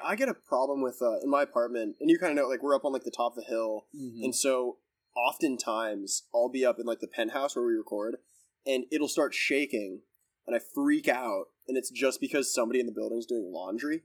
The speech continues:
Speaker 2: <laughs>
Speaker 1: which is not a great sign, uh,
Speaker 2: Yeah.
Speaker 1: that the building is that, like, mobile.
Speaker 2: <laughs>
Speaker 1: Uh, but I swear there was a couple, because right outside of my window in my room,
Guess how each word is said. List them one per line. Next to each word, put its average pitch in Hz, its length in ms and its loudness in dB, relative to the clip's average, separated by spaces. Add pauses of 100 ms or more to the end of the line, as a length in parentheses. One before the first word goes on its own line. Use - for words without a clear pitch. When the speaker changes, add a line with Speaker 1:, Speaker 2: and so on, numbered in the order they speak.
(120)
Speaker 2:
<laughs> 381 1300 -2
Speaker 1:
which 165 200 6
is 151 100 2
not 151 280 4
a 160 60 2
great 127 360 -2
sign, 147 600 4
uh, 139 140 6
Speaker 2:
Yeah. 135 100 2
Speaker 1:
that 117 240 2
the 147 80 0
building 135 380 2
is 131 120 2
that, 120 260 0 (480)
like, 139 380 -2 (360)
mobile. 135 720 0 (180)
Speaker 2:
<laughs> 175 140 2 (560)
Speaker 1:
Uh, 123 280 4 (1000)
but 170 180 4
I 170 80 -4
swear 180 360 0
there 254 80 0
was 202 100 -2
a 160 60 0
couple, 156 340 0
because 123 220 -2
right 143 180 4
outside 190 260 2
of 180 40 -2
my 143 80 2
window 135 420 2
in 131 100 -4
my 127 120 2
room, 117 600 0